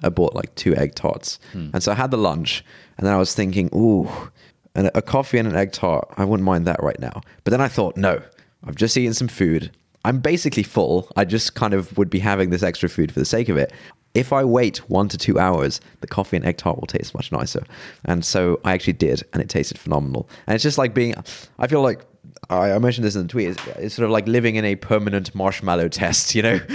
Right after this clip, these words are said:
Speaker 1: <laughs> uh, where, like, <laughs> you're sort of all,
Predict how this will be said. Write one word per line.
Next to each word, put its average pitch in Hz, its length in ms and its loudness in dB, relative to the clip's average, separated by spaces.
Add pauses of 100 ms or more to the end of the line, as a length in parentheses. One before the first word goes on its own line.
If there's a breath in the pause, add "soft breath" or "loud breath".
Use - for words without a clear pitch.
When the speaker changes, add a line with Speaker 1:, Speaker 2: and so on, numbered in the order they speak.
(120)
Speaker 1:
<laughs> 220 260 -12
uh, 95 320 2
where, 98 340 2
like, 98 280 0
<laughs> - 1200 -4
you're 127 300 4
sort 127 180 2
of 107 100 0
all, 110 240 2